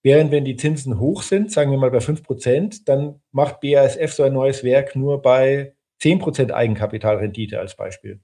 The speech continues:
Und das Eigenartige ist, wenn man jetzt die Unternehmen konkret anschaut über die Jahrzehnte,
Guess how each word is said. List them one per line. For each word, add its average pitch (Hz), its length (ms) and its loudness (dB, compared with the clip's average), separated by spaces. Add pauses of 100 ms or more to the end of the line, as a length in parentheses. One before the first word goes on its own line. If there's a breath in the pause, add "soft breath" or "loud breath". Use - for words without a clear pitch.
(680)
Und 127 240 -4
das - 180 -2
Eigenartige 165 640 2
ist, - 560 -6
wenn 131 120 -2
man 139 280 0 (800)
jetzt 139 480 0 (140)
die 143 140 -2
Unternehmen 143 540 2
konkret 123 360 -2
anschaut 190 480 2
über 139 180 2
die 117 120 -2
Jahrzehnte, 160 680 0